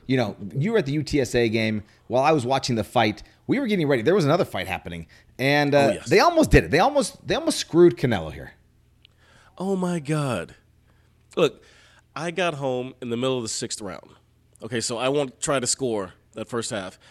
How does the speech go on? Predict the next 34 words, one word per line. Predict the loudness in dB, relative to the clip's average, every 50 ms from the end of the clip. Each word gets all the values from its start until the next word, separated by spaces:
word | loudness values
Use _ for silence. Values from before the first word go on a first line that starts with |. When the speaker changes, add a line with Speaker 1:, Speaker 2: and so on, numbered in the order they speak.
| -18 _
Speaker 2:
but | -8 -8 -6 -2
by | -2 0 0 0 -2
everything | -2 -4 -4 -4 -4 -4 -4 -4 -4 -4 -2
I | -2 -4 -4
heard, | -4 -4 -6 -6 -6 -6 -8 -12 -16 -20 _ _ _ _ _ _ _ _ _ -8
it | -8
was | -8 -8
a |
Canelo | -8 -8 -6 -4 -4 -4 -4 -6
clean | -6 -8 -10 -8 -8
sweep. | -10 -12 -14 -16 -16 -18 _ _ _ _ _ _ _ _ _ _ _ _
Speaker 1:
Yeah. | -12 -8 -8 -8 -8 -10 -14
Speaker 2:
Okay, | -16 -14 -10 -8 -8 -8 -10 -12 _ _ _ _ _ _
and | -10 -10 -8 -6
but | -6 -6
what | -4 -4 -4 -2
I | -4 -4
did | -4 -4 -4 -4 -4
see | -6 -8 -8 -8 -8 -10 -12 -14 _
from | -18 -16 -14 -12
seven | -10 -8 -6 -6 -8 -8
to | -8 -8
the | -8 -8 -6 -6
end, | -6 -6 -6 -8 -12 -16 -20 _ _ _ _ _ _ _ _ _ _ _ _ _ _ _ _ _ _ _ _
I'd | -16 -14 -12
say | -8 -8 -6 -6 -6 -8 -8 -10 -14 _ _ _ _ _ _ _ _ _
Canelo | -12 -8 -8 -6 -6 -6 -6
got, | -6 -6 -6
like, | -6 -8 -8 -10 -18 -20 _ _ _ _ _ _ _ _ _ _ _ _
four | _ _ -4 -2 0 0
out | 0 -2
of | -4 -6
the | -10
six. | -10 -10 -12 -14 -16 -18 -20 -20